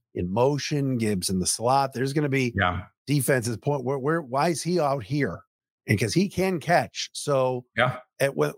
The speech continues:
Speaker 1: you
Speaker 2: Led
Speaker 1: know,
Speaker 2: Alabama in receiving last year.
Speaker 1: Right. When the draft happened and he got picked twelfth, and we all went, "What are they doing? A running back at twelve? Are they out of their minds? This isn't
Speaker 2: Yeah.
Speaker 1: the eighties."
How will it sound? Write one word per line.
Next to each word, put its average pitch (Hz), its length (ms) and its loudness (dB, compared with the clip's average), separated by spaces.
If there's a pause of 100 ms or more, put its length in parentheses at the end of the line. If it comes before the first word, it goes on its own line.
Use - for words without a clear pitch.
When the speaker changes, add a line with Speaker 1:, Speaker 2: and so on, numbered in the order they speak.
(100)
Speaker 1:
you 117 80 0
Speaker 2:
Led 135 80 2
Speaker 1:
know, 147 60 4
Speaker 2:
Alabama 147 340 0
in 139 60 -2
receiving 139 280 0
last 107 200 0
year. 107 220 -4 (180)
Speaker 1:
Right. 156 300 4
When 143 120 0
the 135 100 0
draft 185 600 0 (320)
happened 190 560 2
and 117 200 0
he 143 100 -2
got 131 220 2
picked 147 240 -4
twelfth, 160 320 0
and 113 80 -10
we 127 80 0
all 127 140 0
went, 117 180 -6
"What 196 180 0
are 226 40 2
they 92 140 -4 (120)
doing? 123 300 0
A 98 80 -4
running 160 320 0
back 165 220 0
at 104 80 -8
twelve? 165 280 -2
Are 175 60 0
they 220 100 2
out 220 100 0
of 202 60 0
their 156 100 0
minds? 123 420 0
This 175 160 0
isn't 165 140 0
Speaker 2:
Yeah. 139 60 0
Speaker 1:
the 123 140 0
eighties." 131 420 -2